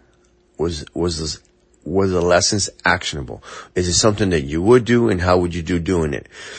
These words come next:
And, um, it was a big old mirror. People saw the truth. And, um, it was great, great class, a lot of learning. So I did two days of that,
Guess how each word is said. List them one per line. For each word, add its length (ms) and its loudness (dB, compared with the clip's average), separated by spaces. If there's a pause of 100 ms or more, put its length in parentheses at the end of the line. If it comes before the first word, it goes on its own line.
(240)
And, 220 2
um, 320 2
it 60 2
was 160 2
a 60 0
big 200 4
old 180 4
mirror. 440 2 (100)
People 280 -4
saw 180 4
the 100 4
truth. 460 -2 (840)
And, 380 -6
um, 560 -6 (760)
it 80 -6
was 100 -2
great, 300 4
great 180 0
class, 400 0
a 40 -4
lot 160 4
of 60 2
learning. 380 0 (480)
So 160 -4
I 60 4
did 220 -2
two 140 2
days 200 4
of 120 2
that, 340 2